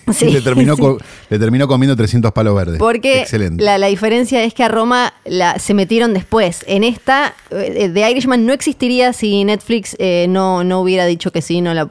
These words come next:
Speaker 1: no, no hubiera puesto toda la plata.
Speaker 2: Y ahí es donde está el punto, ¿no? Porque, digamos, eh, lo, los cines, si querés, o los exhibidores están respondiendo a las dist-, a los productores, no a los exhibi-, no a los distribuidores. Entendamos las tres,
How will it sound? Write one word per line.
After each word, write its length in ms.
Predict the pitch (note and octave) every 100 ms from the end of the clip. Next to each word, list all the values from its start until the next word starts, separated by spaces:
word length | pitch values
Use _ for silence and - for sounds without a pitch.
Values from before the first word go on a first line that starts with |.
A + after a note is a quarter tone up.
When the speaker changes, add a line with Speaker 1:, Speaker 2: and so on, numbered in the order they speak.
| -
Speaker 1:
no, 460 | E3 D#3+ D#3 D#3
no 80 | D#3
hubiera 160 | D#3+ D#3+
puesto 240 | D3+ E3
toda 140 | D#3 D3+
la 80 |
plata. 260 | - B2+ - -
Speaker 2:
Y 80 |
ahí 60 | F3+
es 40 | A3+
donde 120 | G3
está 100 | D#3
el 140 | C3+
punto, 360 | G2+ G2 E2+ D#2+
¿no? 280 | G#2 C#3+ -
Porque, 220 | G2 G2+
digamos, 460 | G#2 G#2+ G2+ F2+ - - -
eh, 240 | - G#2
lo, 280 | G2 G2 - - - _ _
los 400 | - A2+ G#2+ - - _ _ _ _ _ -
cines, 460 | - G#3 G3 E3+ A2
si 120 | A#2
querés, 260 | A#2 D3+ B2+
o 40 |
los 140 | A2 G2+
exhibidores 400 | G2 B2 D3+ D#3+
están 220 | A#2+ A#2+
respondiendo 800 | A2 A2 G#2+ G#2 A#2 B2 B2+ -
a 140 | G#2 G#2
las 180 | G2+
dist-, 240 | G2 - -
a 100 | G#2+
los 420 | G#2+ F#2 - - _ _ _
productores, 640 | - G#2+ G2 E3 C3 G2+ F2
no 120 | C3
a 40 |
los 160 | A#2 F#2
exhibi-, 420 | F2+ G#2 G2 E2+ -
no 100 | B2+
a 40 |
los 200 | C3+ F#2+
distribuidores. 680 | G2+ G2+ G2+ G2 G2 E2+ C2 - - - -
Entendamos 480 | B2 A2 C3 C#3+ C3+
las 180 | A2 -
tres, 220 | G#2+